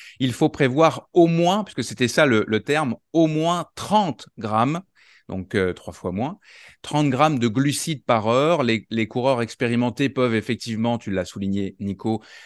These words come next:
peuvent élever euh, cet objectif de base. Euh, faut bien prendre conscience que le système digestif doit être entraîné pour mieux tolérer l'alimentation à l'effort et qu'il faut,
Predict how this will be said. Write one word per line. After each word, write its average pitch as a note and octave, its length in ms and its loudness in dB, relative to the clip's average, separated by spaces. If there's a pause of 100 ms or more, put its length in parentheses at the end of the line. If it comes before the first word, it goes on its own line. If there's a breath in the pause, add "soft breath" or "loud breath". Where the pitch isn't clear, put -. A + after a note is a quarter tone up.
(120 soft breath)
peuvent C#3 380 2
élever D3+ 760 0 (340)
euh, G#2 300 -2
cet G#2 260 -2
objectif G2+ 500 -4
de G2+ 120 -2
base. C#3 380 0 (380 soft breath)
Euh, G#2+ 100 -2
faut A#2+ 200 -4
bien D3+ 300 -2
prendre E3 320 -4
conscience D3 480 -4
que B2+ 100 -4
le A2 40 -4
système B2 340 -4
digestif A2+ 500 -6
doit G#2+ 180 2
être - 340 -6 (140)
entraîné C#3 600 -2 (220)
pour G#2+ 160 -6
mieux A#2 180 2
tolérer A2 380 -2
l'alimentation G2+ 640 -4
à F#2+ 40 -4
l'effort C3+ 380 -4
et A2+ 60 -4
qu'il G#2 140 -12
faut, A#2+ 280 -6